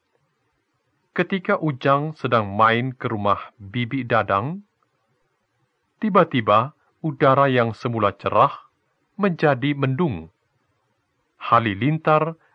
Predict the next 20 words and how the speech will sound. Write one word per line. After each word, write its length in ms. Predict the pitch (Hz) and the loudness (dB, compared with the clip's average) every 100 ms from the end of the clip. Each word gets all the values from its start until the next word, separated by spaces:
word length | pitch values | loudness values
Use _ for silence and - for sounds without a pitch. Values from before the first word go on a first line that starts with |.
| - | -6
menyambar-nyambar. 1200 | 175 160 117 107 101 104 113 107 98 87 87 98 _ _ _ _ _ - | 0 2 2 2 2 2 2 2 0 0 -4 -20 _ _ _ _ _ -4
Kemudian 560 | 247 220 165 135 139 175 - _ _ _ 196 | 0 2 4 4 4 -4 -14 _ _ _ -4
hujan 320 | 156 131 101 | 2 2 2
pun 240 | - 131 | -4 -4
turun. 480 | 131 180 135 92 90 _ _ _ _ _ _ _ _ | -2 -2 -2 -4 -10 _ _ _ _ _ _ _ _
Saat 480 | - 151 117 104 - | 0 4 4 2 -2
itu, 400 | 131 131 156 185 _ _ _ _ _ _ | -6 -2 -2 -4 _ _ _ _ _ _
Sari 480 | - 156 151 190 208 | 2 4 6 2 0
sedang 320 | 190 170 156 | 2 2 4
belajar 480 | 135 127 113 127 127 | 4 4 4 2 2
bersama 480 | 135 120 - 117 107 | 0 -4 2 4 4
dengan 400 | 117 113 107 101 - | 2 0 -2 -4 -2
kakak 320 | 113 107 120 | -2 0 -2
misannya, 720 | 120 117 165 160 123 95 80 _ _ _ _ _ _ - | -2 -4 -4 -2 0 -2 -2 _ _ _ _ _ _ -2
yaitu 640 | 117 110 113 143 160 175 _ _ _ _ | -2 -2 -6 -4 -4 -6 _ _ _ _
Ujang. 560 | 165 170 151 104 78 78 _ _ _ _ _ _ _ _ _ _ | -4 -2 0 0 0 -12 _ _ _ _ _ _ _ _ _ _
Sari 640 | - - 220 196 110 156 - _ _ | -6 2 4 4 0 -4 -10 _ _
sedang 480 | _ - 147 139 123 | _ 0 2 4 2
latihan 480 | 110 139 131 147 147 | 0 -2 -2 -2 -2
mengarang. 640 | 147 165 156 104 82 78 | -2 0 2 2 0 -14